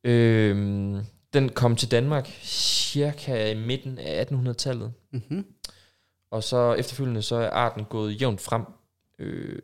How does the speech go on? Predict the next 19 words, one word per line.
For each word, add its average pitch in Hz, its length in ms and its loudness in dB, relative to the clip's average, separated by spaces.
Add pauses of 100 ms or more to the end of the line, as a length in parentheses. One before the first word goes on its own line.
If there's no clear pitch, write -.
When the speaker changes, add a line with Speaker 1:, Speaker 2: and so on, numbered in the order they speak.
(140)
Speaker 1:
indtil 131 420 -2
de 123 80 -6
seneste 127 360 -2
år, 120 260 2
hvor 107 260 0
man 104 160 -6
synes, 123 360 -4
at 104 160 -6
bestanden, 107 480 0
den 104 180 -6
er, 87 260 -6 (920)
har 113 80 -6
været 110 140 2
præget 123 400 2
af - 180 -2
ret 123 140 -2
stor 120 480 0 (400)
flukt-, - 760 -4 (440)
fluktuation. 135 1500 0